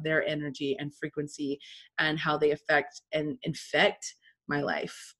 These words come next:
um, depending on what it was I was telling myself. And I was like,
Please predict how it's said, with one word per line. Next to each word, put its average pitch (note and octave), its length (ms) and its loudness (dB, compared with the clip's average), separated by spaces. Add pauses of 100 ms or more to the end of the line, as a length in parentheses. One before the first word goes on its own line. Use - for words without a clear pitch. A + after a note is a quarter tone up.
um, D3+ 300 -2
depending D3+ 420 -4
on C#3+ 120 -2
what D3+ 160 0
it D3+ 100 2
was C#3+ 180 2
I D3 60 0
was C3+ 140 0
telling F#3+ 360 2
myself. - 480 -10
And D#3 100 -8
I D3 60 -2
was C3+ 200 -4
like, F#3+ 160 -4